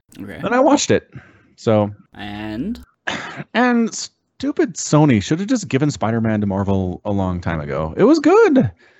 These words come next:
Speaker 1: Yeah.
Speaker 2: It was a good treatment of the Spider-Man character. They understand what makes Spider-Man great is that his life is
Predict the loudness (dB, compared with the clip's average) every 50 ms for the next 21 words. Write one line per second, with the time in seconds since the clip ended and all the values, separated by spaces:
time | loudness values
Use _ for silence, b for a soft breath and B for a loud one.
0 | b b -12 -12 -10 -8 -8 -8 -6 -4 -4 -4 -4 -4 -2 0 2 2 2 0
1 | -2 -2 -2 -2 0 0 0 0 0 -2 0 0 -2 -2 0 0 2 2 2 2
2 | 2 2 0 0 -2 0 0 0 0 0 2 2 4 4 4 2 2 2 2 2
3 | 4 4 4 2 2 0 0 2 2 2 2 2 2 2 2 2 0 0 0 -4
4 | -2 0 2 2 2 2 2 2 2 2 2 2 0 0 -2 -2 -2 -2 -2 -2
5 | -2 -4 -2 0 0 0 0 0 -4 -6 -8